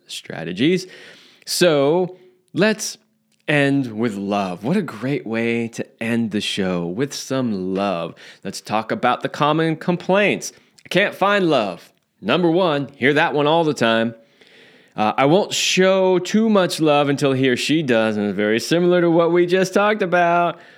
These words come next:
Uh, "He or she does not love me the way I want to be loved,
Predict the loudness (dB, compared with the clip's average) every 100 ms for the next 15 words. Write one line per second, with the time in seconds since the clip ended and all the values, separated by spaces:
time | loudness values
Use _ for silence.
0 | -20 -20 -20 _ -8 -6 -6 -8 _ _
1 | 0 2 2 2 -2 2 2 2 2 2
2 | 2 2 2 2 2 2 2 2 2 2
3 | 2 0 2 4 4 2 2 -2 -4